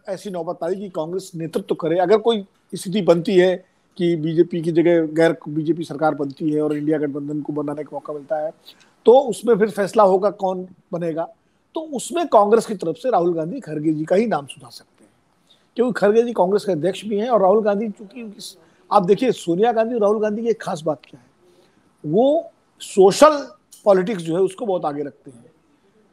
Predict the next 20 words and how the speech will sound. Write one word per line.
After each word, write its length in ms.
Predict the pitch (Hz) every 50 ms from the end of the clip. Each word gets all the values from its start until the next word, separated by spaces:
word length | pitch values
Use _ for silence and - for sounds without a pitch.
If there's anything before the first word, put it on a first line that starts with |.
| _ _ _ -
जिस 160 | 170 170 - -
तरह 140 | 240 254
सोनिया 320 | 220 - 202 196 214 240 233
गांधी 240 | 214 220 214 226 240
ने 100 | 233 233
मनमोहन 420 | 208 185 175 175 180 180 226 240
सिंह 180 | - 247 226 202
के 80 | 214
रूप 200 | 202 208 208 196 -
में 440 | 190 185 214 214 214 196 180 180 160
देश 200 | 151 180 196 190
को 120 | - 214 202
एक 100 | 185 -
पहला 260 | - 160 165 196 202
अल्पसंख्यक 500 | 190 180 160 - - 170 170 - 240 220
प्रधानमंत्री 480 | - 180 165 165 165 165 156 143 160 151
दिया, 280 | 139 139 135 143 147
अल्पसंख्यक 460 | 165 165 147 - 160 156 147 190 180 165
बिरादरी 360 | 165 151 143 139 147 147 147
से, 180 | - - 165